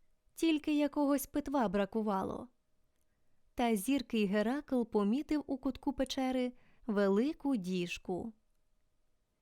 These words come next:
«Чи там не вино?» спитав він господаря. «А вже ж вино», відказав щирий Фол. «Тільки не вільно мені самому відкривати ту діжку.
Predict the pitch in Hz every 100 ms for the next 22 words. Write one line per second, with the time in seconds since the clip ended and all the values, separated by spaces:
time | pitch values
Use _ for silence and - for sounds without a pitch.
0 | _ _ - _ _ - 214 214 - 214
1 | 214 202 208 214 262 330 196 - _ _
2 | _ _ _ - - _ _ - - 247
3 | 240 214 190 208 202 247 - - 220 196
4 | 202 214 233 _ _ _ _ _ _ _
5 | _ _ _ - 294 277 269 302 247 262
6 | 254 247 208 180 - _ _ _ _ _
7 | _ _ _ _ 220 214 220 214 202 202
8 | 196 190 - 220 202 214 240 247 185 190
9 | - _ _ _ _ _ _ _ _ _
10 | _ _ 330 320 294 320 302 302 285 320
11 | 285 240 214 214 214 214 220 202 214 -
12 | 220 214 214 214 226 196 208 - 185 170